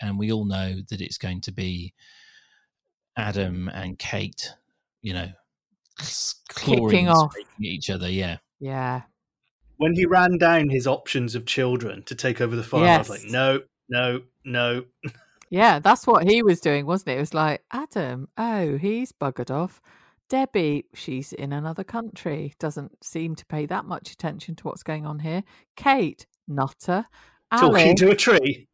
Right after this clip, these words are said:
Speaker 2: yeah, "Alice, uh, no." And then, uh, what's her face? Stella had to sort of go, "Um, what about Rory?" 'Cause he hadn't mentioned him, naturally. Uh, and he sort of went,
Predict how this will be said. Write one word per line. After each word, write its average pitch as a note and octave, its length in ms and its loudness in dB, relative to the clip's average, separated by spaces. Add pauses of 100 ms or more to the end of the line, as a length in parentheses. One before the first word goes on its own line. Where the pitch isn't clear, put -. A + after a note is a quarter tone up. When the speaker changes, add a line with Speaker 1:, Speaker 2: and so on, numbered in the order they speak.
(140)
Speaker 2:
yeah, A#3 360 6
"Alice, G#3+ 600 2
uh, F#3+ 800 2
no." D3 720 -2 (400)
And A3+ 200 2
then, B3 440 4 (200)
uh, A3+ 360 6
what's - 300 -2
her B3 40 -10
face? D3+ 380 -2
Stella A3+ 340 2
had G3+ 220 0
to - 80 -20
sort G3+ 240 -4
of G3+ 160 -2
go, - 40 -6
"Um, E4 360 -4
what G4 200 -2
about - 300 -4
Rory?" F3+ 440 0
'Cause - 180 -8
he G3+ 100 0
hadn't F#3 320 -2
mentioned D3+ 500 -6
him, C#3 360 -8 (260)
naturally. D3+ 760 -6 (760)
Uh, F3 580 2 (160)
and G3 100 0
he G#3 140 2
sort F#3+ 180 -4
of F3 40 -12
went, F#3 220 -4